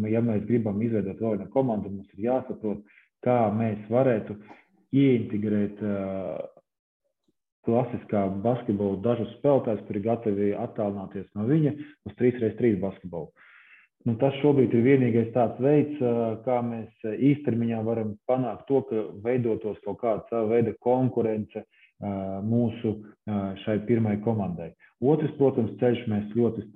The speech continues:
aktīvi, ko mēs īstenībā arī daram, sāksim strādāt ar jaunatni, kur mēs,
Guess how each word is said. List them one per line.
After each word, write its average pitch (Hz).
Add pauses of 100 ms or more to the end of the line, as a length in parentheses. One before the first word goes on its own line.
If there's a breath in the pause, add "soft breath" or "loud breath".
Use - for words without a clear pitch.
aktīvi, 104
ko 107
mēs 104
īstenībā 104
arī 95
daram, 117 (340 loud breath)
sāksim 104
strādāt 107
ar 101
jaunatni, 147 (640 soft breath)
kur 117
mēs, 113